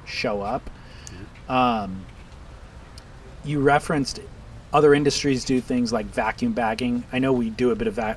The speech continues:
Speaker 1: vacuum bagging in surfboard
Speaker 2: Right.
Speaker 1: manufacturing as well.
Speaker 2: Mm-hmm.
Speaker 1: Can you explain what is vacuum bagging?
Speaker 2: Right. Well, it's, um, it's just a way of,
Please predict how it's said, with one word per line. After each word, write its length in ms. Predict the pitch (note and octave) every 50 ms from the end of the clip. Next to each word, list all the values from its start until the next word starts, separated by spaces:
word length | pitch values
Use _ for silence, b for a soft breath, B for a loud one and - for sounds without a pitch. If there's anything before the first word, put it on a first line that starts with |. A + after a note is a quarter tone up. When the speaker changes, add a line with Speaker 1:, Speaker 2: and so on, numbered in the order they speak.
| - - -
Speaker 1:
vacuum 340 | B2 C3 B2 - - C3
bagging 360 | A#2+ A#2 A#2 A#2+ A2+ A#2+ A#2+ A2+
in 120 | A2+ A2+
surfboard 800 | - - - B2 B2 A#2+ - - - - - - - C#3 B2+ A#2
Speaker 2:
Right. 100 | A#2+ A#2+
Speaker 1:
manufacturing 520 | - - B2 - - A#2+ A#2 A2+ - C3 B2
as 100 | A2+ -
well. 200 | B2+ A#2+ C#3+ - B B B B
Speaker 2:
Mm-hmm. 200 | A2 G#2+ A2 C#3 -
Speaker 1:
Can 100 | - D3
you 80 | D#3+ E3
explain 420 | D3+ - - D#3+ D#3 E3 D#3+ C3
what 200 | A#2 B2+ C3+ C#3
is 160 | C#3 D3 C#3+ C3
vacuum 340 | C#3 C#3 D3+ - - E3
bagging? 440 | D#3 D#3+ D#3+ E3 E3+ F3+ G3 G#3 G#3 - - - - - - - - -
Speaker 2:
Right. 220 | B2 B2 A#2+ G2 A2+
Well, 220 | A#2+ A2+ A2 A2+
it's, 180 | A2+ A2 - -
um, 380 | C3 A#2 G#2+ G#2 G2 G2+ G2 - - - - - - - - - - - -
it's 200 | - - - - - -
just 240 | - C#3+ - - -
a 40 | B2
way 360 | B2 B2+ B2+ B2 B2 A#2+ A2
of, 200 | G2+ F#2+ F2+